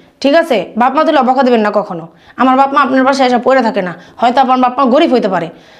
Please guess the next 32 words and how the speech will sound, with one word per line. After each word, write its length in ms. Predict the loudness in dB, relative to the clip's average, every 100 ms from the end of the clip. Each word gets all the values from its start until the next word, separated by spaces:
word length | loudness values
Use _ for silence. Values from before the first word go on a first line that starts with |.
| -6
আর 100 | -2
আপনাদের 400 | 0 0 0 2
মতো 180 | 2 2
ব্যবহার 400 | 2 2 2 0 -2
আমার 220 | -2 0
বাপ 140 | 0 0
মা 80 | 0
জীবনও 380 | 2 2 2
করে 220 | 2 0 -2
না। 120 | -8 -16 -20 -4
আমার 260 | 0 0 0
ভাইও 320 | 0 2 2
দুই 200 | 2 2
বছর 320 | 2 0 0
পর্যন্ত 260 | 0 2 2
আমার 220 | 2 0
বাপ 180 | 0 0
মার 140 | 0
ঘাড়ে 180 | 0 2
বসে 220 | 2 0
খাইছে, 300 | 0 -4 -8 -12 -6 -2
কখনো 380 | 0 2 2 2
আমার 220 | 2 2
বাপ 160 | 2
মা 80 | 2
এরকম 240 | 0 0 2
করে 140 | 2
না 80 | 0
আপনাদের 300 | -2 0 0
মতন। 260 | -2 -6 -12 -18 -8 -4
আপনাদের 400 | -2 0 0 0
ছেলে 480 | 2 2 2 0